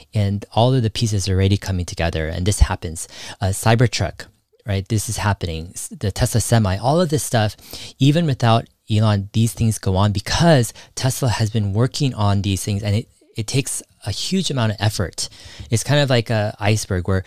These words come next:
there's all this foundation of work that's underneath the surface that has to happen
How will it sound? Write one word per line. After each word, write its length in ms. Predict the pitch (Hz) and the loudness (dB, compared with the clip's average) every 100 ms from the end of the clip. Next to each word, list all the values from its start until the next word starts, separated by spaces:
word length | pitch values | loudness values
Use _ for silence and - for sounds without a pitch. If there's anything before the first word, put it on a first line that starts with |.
| - - | -6 -4
there's 160 | 110 | -4
all 240 | - 131 151 | -2 -2 0
this 200 | 151 - | -2 -2
foundation 720 | 110 101 104 113 - 107 98 | -2 0 2 2 2 0 -4
of 160 | 87 | -4
work 320 | 95 98 92 | -2 0 -2
that's 160 | - - | -6 -6
underneath 680 | 107 113 104 104 101 - - - | -2 0 2 0 0 -6 -12 -8
the 100 | 98 | -6
surface 640 | - 101 101 80 80 - - - - - - | -4 -4 -2 -4 -6 -8 -12 -20 -20 -18 -6
that 120 | 107 | -4
has 260 | - 135 - | -2 -4 -4
to 80 | 107 | -4
happen 540 | - 127 - 92 | 0 -2 0 -2